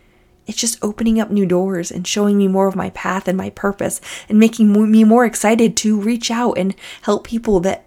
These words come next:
have done such extreme things in their life that they don't know what normal is. They don't know how to identify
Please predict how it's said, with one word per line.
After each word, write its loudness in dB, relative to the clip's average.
have -8
done 0
such -4
extreme -2
things 0
in 2
their 2
life -2
that -12
they -2
don't -2
know -2
what -2
normal -2
is. -8
They 0
don't 2
know 0
how 0
to 2
identify -2